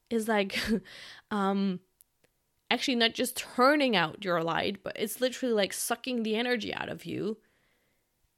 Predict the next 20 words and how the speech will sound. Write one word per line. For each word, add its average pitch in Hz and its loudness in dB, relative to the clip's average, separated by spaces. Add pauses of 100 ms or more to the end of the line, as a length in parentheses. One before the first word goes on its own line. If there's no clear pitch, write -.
I, - -8 (100)
I 262 -2
feel 320 0
like 226 0
there 254 2
is 269 0
a 247 -2
clear, 285 0
<laughs> - -
like, 214 2 (320)
like, 202 -2
um, 180 -6 (220)
direction 202 2
on 202 0
what 233 -2
you 233 -2
really 277 0
should 180 -2
be 151 -4
focusing 147 -6